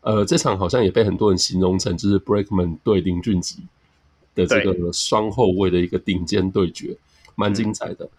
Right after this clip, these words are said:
Speaker 1: 哦，
Speaker 2: 蛮精彩。
Speaker 1: 那另外在，呃，邱子轩的部分攻下十三分，这是海神部分就是数据比较突出的。
Speaker 2: 对啊，而且还要补充一下，那个邱子轩也拿下了六次助攻。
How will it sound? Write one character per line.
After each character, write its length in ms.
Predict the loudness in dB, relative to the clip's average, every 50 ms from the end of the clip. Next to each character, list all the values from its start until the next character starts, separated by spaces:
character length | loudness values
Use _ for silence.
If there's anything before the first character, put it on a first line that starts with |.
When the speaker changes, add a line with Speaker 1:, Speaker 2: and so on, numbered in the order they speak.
| _ _ _ _ _
Speaker 1:
哦， 160 | -2 0 0
Speaker 2:
蛮 20 | 2
精 60 | 2
彩。 40 | 0
Speaker 1:
那 60 | 0
另 180 | 2 2 2 2
外 140 | 2 2
在， 400 | 2 2 2 2 2 2 2 0 0
呃， 360 | 0 0 2 2 2 0 0
邱 220 | -2 0 2 2 2
子 120 | 2 -2
轩 220 | -4 -2 0 0 0
的 60 | 0
部 160 | -2 -2 -4
分 200 | -2 -2 -4 -2
攻 220 | 0 0 -2 -2
下 300 | -2 -2 -4 -4 -4 -6
十 200 | -6 -8 -6 -6
三 240 | -4 -4 -4 -4 -4 -4
分， 260 | -4 -4 -4 -4 -8 -14 _
这 140 | -10 -8 -6
是 200 | -2 -2 -2 -2
海 180 | -2 -4 -6 -6
神 200 | -6 -6 -6 -6
部 140 | -8 -8
分 180 | -4 -4 -4 -4 -4
就 60 | -6
是 100 | -6 -6
数 160 | -6 -8 -8
据 160 | -8 -8 -12
比 100 | -12 -10
较 100 | -12 -14 -14
突 180 | -14 -18 -18
出 180 | -18 -12 -12 -12 -12 -12
的。 100 | -16 -16 -16 _ _ _ _ _ _ _ _ _ _ _ _ _
Speaker 2:
对 140 | -2 -2
啊， 120 | -2 -2 -4 -8
而 100 | -8 -4
且 100 | -2 0
还 40 | 0
要 160 | 2 0 0
补 220 | -2 -2 -4 -4
充 200 | -2 -2 -4 -4
一 40 | -2
下， 260 | -2 0 0 0 -2 -4
那 60 | -2
个 240 | 0 0 2 0 0 -4
邱 220 | -4 -4 -4 -4 -4
子 120 | -6 -10
轩 220 | -8 -4 -4 -4 -4
也 60 | -4
拿 240 | -4 -6 -6 -6 -6
下 180 | -4 -4 -4
了 140 | -2 -4 -4
六 240 | -2 0 -2 -2 -2
次 280 | -4 -6 -6 -6 -6
助 300 | -6 -6 -6 -6 -6 -6
攻。 320 | -6 -8 -8 -8 -10 -12